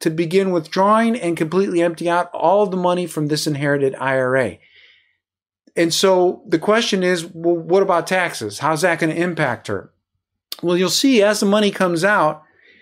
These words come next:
of that tax bucket number two, the def-, tax deferred, she's gonna pay federal and state income taxes on that money. And then that's gonna be going back into her taxable bucket.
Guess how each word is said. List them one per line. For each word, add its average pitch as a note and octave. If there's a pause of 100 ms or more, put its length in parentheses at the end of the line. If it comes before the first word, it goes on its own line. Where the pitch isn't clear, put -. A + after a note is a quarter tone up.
(160)
of D#3+ (180)
that D#3+
tax F#3
bucket F#3
number E3
two, E3+
the C#3+
def-, C#3+
tax E3+
deferred, D#3 (420)
she's B3
gonna A3+
pay G3+
federal A3+ (420)
and F3+
state G3+
income G#3
taxes D#3
on F#3
that E3+
money. E3+ (280)
And D3+
then F#3
that's F#3+
gonna F#3+
be E3+
going F3+
back E3
into E3
her D3+ (260)
taxable F3
bucket. B2